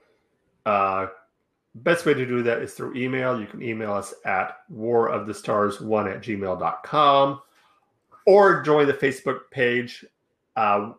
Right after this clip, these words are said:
just look up War of the Stars. That is the name for both the Facebook page and the group. We're gonna be start,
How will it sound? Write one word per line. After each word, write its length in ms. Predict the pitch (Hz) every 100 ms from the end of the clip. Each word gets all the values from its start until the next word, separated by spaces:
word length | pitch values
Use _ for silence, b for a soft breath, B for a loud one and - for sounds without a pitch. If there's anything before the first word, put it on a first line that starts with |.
| -
just 280 | 113 - -
look 140 | 120
up 160 | - -
War 120 | 127
of 60 | 127
the 40 |
Stars. 540 | - 135 123 127 123 -
That 140 | 110
is 160 | 107 104
the 100 | 107
name 220 | 104 101
for 120 | -
both 260 | 104 101 101
the 80 | 110
Facebook 360 | 104 - 101 -
page 400 | 117 110 107 -
and 120 | 120
the 80 | 101
group. 380 | 95 123 127 131
We're 80 | 113
gonna 140 | 110
be 80 | 107
start, 380 | 110 101 98 -